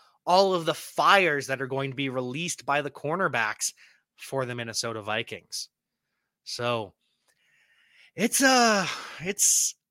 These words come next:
a rough time for a defender in Minnesota. It's a rough time to be Justin Fields in Chicago. And it, honestly, it's a rough time to be a Pittsburgh Steelers fan too, because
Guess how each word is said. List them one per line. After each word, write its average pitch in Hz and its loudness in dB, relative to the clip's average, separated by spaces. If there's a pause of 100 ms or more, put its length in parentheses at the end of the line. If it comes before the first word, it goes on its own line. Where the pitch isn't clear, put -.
(260)
a 208 6
rough 220 4
time 185 2 (280)
for 131 -2
a 127 -8
defender 123 -2
in 123 -10
Minnesota. 143 2 (580)
It's - -10
a 147 0
rough 156 2
time 160 -2 (720)
to - -16
be 135 -8
Justin 127 2
Fields 123 -2
in 123 -8
Chicago. 147 2 (760)
And 139 -10
it, 208 -8 (120)
honestly, 320 2
it's 349 -6
a 285 0
rough 269 0
time 285 0
to 233 -2
be 262 -4
a 262 0
Pittsburgh 285 -6
Steelers 277 -6
fan 190 -2
too, 277 2
because 175 2